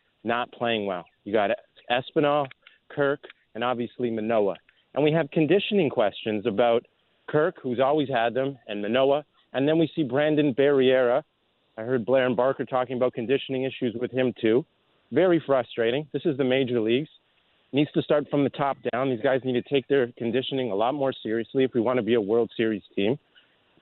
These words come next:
Um, and then the next thing I want to talk about is I'm very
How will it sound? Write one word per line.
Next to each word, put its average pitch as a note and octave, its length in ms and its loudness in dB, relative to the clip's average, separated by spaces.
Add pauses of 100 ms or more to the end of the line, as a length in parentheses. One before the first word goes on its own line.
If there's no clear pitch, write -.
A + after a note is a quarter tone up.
Um, B2+ 500 0 (100)
and C3+ 140 -2
then C3 80 0
the C3 80 2
next F3 240 0
thing D#3 100 0
I C3+ 40 0
want A#2+ 160 -2
to G#2+ 60 -20
talk G#2 260 -4
about A#2 340 0 (320)
is A#2+ 80 -8
I'm B2 160 0
very D#3+ 320 2